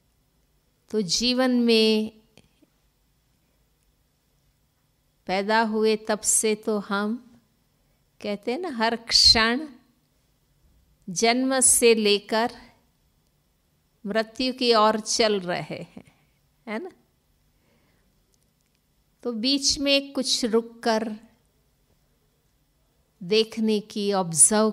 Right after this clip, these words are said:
करने की, सोचने की आवश्यकता है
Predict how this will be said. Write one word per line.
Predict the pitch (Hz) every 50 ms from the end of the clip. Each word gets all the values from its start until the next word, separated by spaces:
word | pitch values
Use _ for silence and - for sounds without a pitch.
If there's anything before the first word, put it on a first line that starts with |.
| 220 -
करने | 196 185 185 185 196 196 196 190 190 190 -
की, | - 196 185 185 185
सोचने | - - - - 240 240 247 240 - - 277 294 302 320 330 311
की | 320 - 277 247 226
आवश्यकता | 202 208 196 208 202 - - - 208 196 - - _ - 196
है | 208 208 196 196 196 185 175 185 220